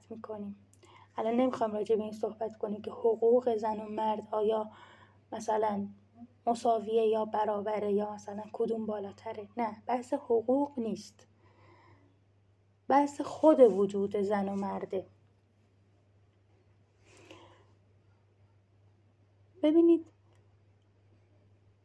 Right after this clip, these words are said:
زن و مرد یک حقیقت انسانی دارند. خب ما می‌دونیم که، اه، همهٔ انسان‌ها یک چیزی دارن به نام روح.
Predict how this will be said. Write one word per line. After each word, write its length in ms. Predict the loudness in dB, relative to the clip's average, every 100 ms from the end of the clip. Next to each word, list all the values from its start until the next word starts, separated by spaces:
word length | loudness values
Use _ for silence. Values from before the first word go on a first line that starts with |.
| _ _ _ _ _ _ _ _ _
زن 280 | 2 4 6
و 80 | 4
مرد 300 | 4 2 0 -6
یک 320 | 0 2 2
حقیقت 800 | -6 -8 -6 -4 -6 -4 -4 -2
انسانی 680 | -4 -2 -8 -6 -8 -6 -8
دارند. 540 | -6 -6 -10 -14 _ _ _ _ _ _ _ _ _ _ _ -20 -20 -20 _ _ _ _ _ _
خب 220 | -4 -4
ما 120 | 0 2
می‌دونیم 440 | 2 2 2 -2
که، 360 | 2 4 4 0 -10 -20 _ _ _ _
اه، 220 | -8 -6 -8
همهٔ 560 | -6 -6 2 6 6
انسان‌ها 840 | 4 0 -2 -2 -2 -6 -2 0 2
یک 200 | 0 -2
چیزی 300 | -4 -4 2
دارن 240 | 2 2
به 160 | 0 -4
نام 220 | -4 -2
روح. 340 | 0 4 2